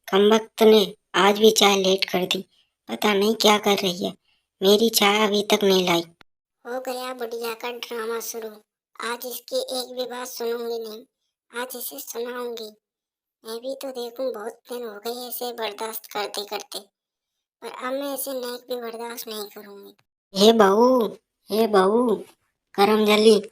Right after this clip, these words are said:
मर क्यों नहीं जाती? मेरी बात को टाल रही है। अभी बताती हूँ इसको, अभी जाती हूँ इसके पास, जब बताऊंगी इसे। फिर शीला गुस्से में आकर कमला के पास जाती है और जाते ही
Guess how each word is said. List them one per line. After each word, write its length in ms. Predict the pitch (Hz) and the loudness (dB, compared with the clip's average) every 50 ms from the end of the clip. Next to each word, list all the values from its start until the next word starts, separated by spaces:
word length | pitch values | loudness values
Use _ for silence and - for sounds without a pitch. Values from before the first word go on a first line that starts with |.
| _ _ _ - | _ _ _ 4
मर 220 | 196 208 208 208 - | 4 4 4 4 6
क्यों 140 | - 226 220 | 8 10 10
नहीं 180 | 220 214 202 190 | 10 10 8 8
जाती? 380 | 196 196 196 196 - 208 190 185 - - _ _ _ _ _ | 6 6 6 6 6 4 4 4 0 -10 _ _ _ _ _
मेरी 300 | 196 196 202 202 214 208 190 | 6 6 6 8 6 6 6
बात 320 | 196 190 190 196 190 - | 6 6 4 4 0 0
को 220 | - - 208 190 170 - - _ _ _ _ | 4 6 6 6 6 2 -10 _ _ _ _
टाल 200 | - 185 190 190 | 0 2 2 2
रही 400 | 196 202 196 180 180 185 190 190 | 4 4 2 2 2 2 2 2
है। 160 | 190 190 180 - - _ _ _ _ _ _ _ _ _ - - _ _ _ _ _ _ | 2 2 0 -4 -10 _ _ _ _ _ _ _ _ _ -20 -20 _ _ _ _ _ _
अभी 220 | 147 175 208 226 220 | 4 6 8 8 8
बताती 460 | 226 220 220 202 190 180 - - 185 | 8 4 4 2 0 0 0 2 4
हूँ 140 | 185 185 180 | 4 4 4
इसको, 260 | 180 - - - 185 175 175 - _ _ _ _ | 2 0 -2 -2 -4 -4 -4 -8 _ _ _ _
अभी 240 | - 170 185 220 226 | -4 0 4 4 4
जाती 360 | 226 233 208 196 196 - 196 | 6 6 4 4 4 4 4
हूँ 80 | 190 190 | 4 4
इसके 220 | 185 - - 190 | 4 2 -2 -2
पास, 260 | 185 185 - 170 180 180 - _ _ _ _ _ _ _ _ _ _ _ - | -2 -2 -6 -8 -8 -10 -14 _ _ _ _ _ _ _ _ _ _ _ -4
जब 140 | - 175 - | -4 0 2
बताऊंगी 500 | 208 202 - - 180 175 185 190 202 208 | 0 2 4 4 4 4 6 4 2 2
इसे। 220 | 196 - - 185 175 | 0 -2 -2 -4 -2
फिर 260 | - 226 226 226 233 | 4 4 4 4 4
शीला 420 | 233 - - 220 220 214 233 240 254 | 2 0 0 0 0 2 2 0 0
गुस्से 480 | 247 208 190 190 - - - 233 240 | 0 0 2 4 4 4 4 2 2
में 140 | 240 240 233 | 2 2 2
आकर 380 | 220 214 208 202 - - 247 240 | 2 2 0 0 0 -2 -2 0
कमला 360 | - - 233 233 226 220 214 | 0 0 2 2 2 2 0
के 160 | 220 - 220 214 | 0 0 -2 0
पास 360 | - - 220 226 233 226 - | 0 2 0 0 0 -2 -2
जाती 360 | 196 196 190 190 190 - 190 185 196 185 | 0 0 0 0 0 -4 -8 -6 -6 -8
है 80 | 175 170 170 _ _ _ _ _ _ _ _ | -8 -10 -12 _ _ _ _ _ _ _ _
और 100 | 202 196 | -8 -8
जाते 400 | 202 208 214 208 214 214 - 233 | -2 0 2 2 2 2 2 2
ही 120 | 226 220 | 4 4